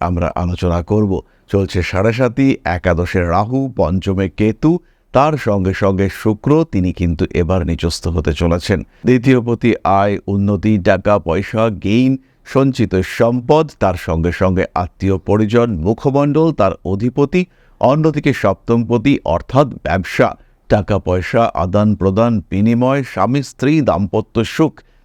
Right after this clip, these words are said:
দ্বিতীয় সন্তান ইত্যাদির নির্দেশক শুক্র তিনি নিচস্থ হচ্ছেন। বড় ঘটনা ঘটতে চলেছে। কি বলছে আমাদের শাস্ত্র, শুনে নেব আমরা। একটি অতি পরিচিত সংস্কৃত শ্লোক, "ষষ্ঠকে নীচবেন্দুস্থে শুক্রে রোগান্ধ দুঃখিতঃ,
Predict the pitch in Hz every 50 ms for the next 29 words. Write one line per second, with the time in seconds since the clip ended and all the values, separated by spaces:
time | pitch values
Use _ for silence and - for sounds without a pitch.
0 | _ _ - 147 170 160 143 123 101 90 - 85 82 95 90 98 95 80 - -
1 | - - 87 - - 90 82 90 82 82 78 82 82 80 87 85 - - 90 80
2 | - - - 104 90 - - 120 123 123 - - _ _ _ _ _ - 92 95
3 | 92 87 82 87 80 - 85 82 - - 82 82 90 90 80 - - 110 95 76
4 | - - - _ _ _ - 110 120 127 135 113 107 107 - 107 101 92 85 95
5 | 92 76 - - 85 76 - 98 104 107 101 - 139 135 - - - 143 139 120
6 | 117 120 117 107 - 120 101 - - - 90 90 90 85 87 87 90 - - 98
7 | 95 - - - 123 113 - - _ _ _ _ - - - 147 135 123 95 73
8 | 71 76 67 58 60 57 50 50 - - _ _ - 120 - - 143 135 131 127
9 | 151 135 - 113 104 101 95 98 90 101 - 107 98 95 - - 98 87 90 92
10 | - 123 135 180 214 - _ _ _ _ _ _ _ - - - 151 165 160 -
11 | - - 214 208 175 196 196 190 160 139 143 160 160 - 165 151 127 127 120 120
12 | 120 120 120 - - - - 139 151 165 156 - - 139 131 - _ _ - 143
13 | 151 165 175 156 117 104 113 120 127 135 113 113 104 101 104 104 98 107 117 135
14 | 135 110 104 - - - 101 87 - 98 92 117 127 117